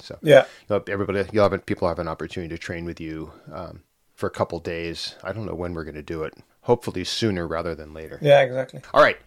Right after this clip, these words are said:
Speaker 1: Let's, let's look at some of these questions. You know, when I looked at this list, I thought, "Well, let's call it the gas management episode." But then I started looking at these questions, and it's, it's really not so much about gas management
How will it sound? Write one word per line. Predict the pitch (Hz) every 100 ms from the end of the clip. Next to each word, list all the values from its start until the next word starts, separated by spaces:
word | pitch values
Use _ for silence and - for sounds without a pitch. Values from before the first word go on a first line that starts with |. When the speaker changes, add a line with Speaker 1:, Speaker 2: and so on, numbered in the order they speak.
| _ _ _
Speaker 1:
Let's, | 175 196 - -
let's | 156 175
look | 208 202
at | -
some | 160
of | 143
these | 131 -
questions. | 123 110 95 87 -
You | 135
know, | 131
when | 127
I |
looked | 127 139
at | 151
this | 113 -
list, | 120 113 92 - - -
I | 107
thought, | - 110 101
"Well, | 123 123 104 - -
let's | 131
call | - 151 131
it |
the | 110
gas | 98 95 98 -
management | 98 85 82 87 73
episode." | 90 - - 85 76 -
But | 104
then | 135 143 127 - _ _ _ _ -
I |
started | - - 113
looking | 104 104
at | 98
these | 82
questions, | - 113 - 92 82 -
and | 101
it's, | 95 - - _ _ _ _ _ -
it's | 107 -
really | 117 170 123
not | 95 110 120
so | - 104
much | 95 104 -
about | 90 92 - -
gas | 107 101 120 -
management | 85 - 151 - - 156